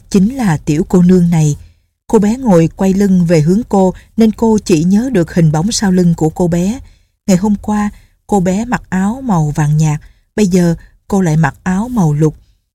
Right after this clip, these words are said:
Nếu như lúc này cô bé không quay lưng lại thì Nghi Lâm đã không thể nhớ ra. Nhưng còn người kia nữa là ai?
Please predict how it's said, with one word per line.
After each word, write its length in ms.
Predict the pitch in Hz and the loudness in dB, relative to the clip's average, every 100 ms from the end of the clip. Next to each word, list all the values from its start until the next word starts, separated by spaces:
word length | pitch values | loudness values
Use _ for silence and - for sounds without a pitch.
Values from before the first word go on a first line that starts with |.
| _ - | _ -2
Nếu 140 | 180 | 0
như 220 | 233 208 | 2 0
lúc 240 | 175 220 - | 0 -2 -2
này 200 | 170 151 | -2 0
cô 120 | - | -2
bé 180 | 180 196 | 0 -2
không 260 | 240 233 220 | -2 -4 -2
quay 180 | - 220 | -2 -2
lưng 220 | 220 196 | 0 2
lại 260 | 170 151 156 - - | 0 -2 -6 -14 -2
thì 160 | 185 | 0
Nghi 240 | 156 175 185 | 2 4 2
Lâm 340 | 185 170 170 | 2 2 0
đã 160 | 160 147 | 0 -2
không 240 | - 180 | -2 -2
thể 180 | - 151 | -2 -2
nhớ 220 | 165 190 233 | 0 0 -2
ra. 320 | - 180 165 - _ _ _ _ _ _ _ _ _ - | -2 -4 -4 -8 _ _ _ _ _ _ _ _ _ 2
Nhưng 280 | 202 196 190 | 4 4 2
còn 220 | 180 165 | 2 4
người 160 | 165 | 4
kia 260 | 160 214 214 | 2 0 2
nữa 220 | 190 156 | 2 2
là 220 | 208 196 - | 0 -2 -2
ai? 260 | 196 208 | -2 -2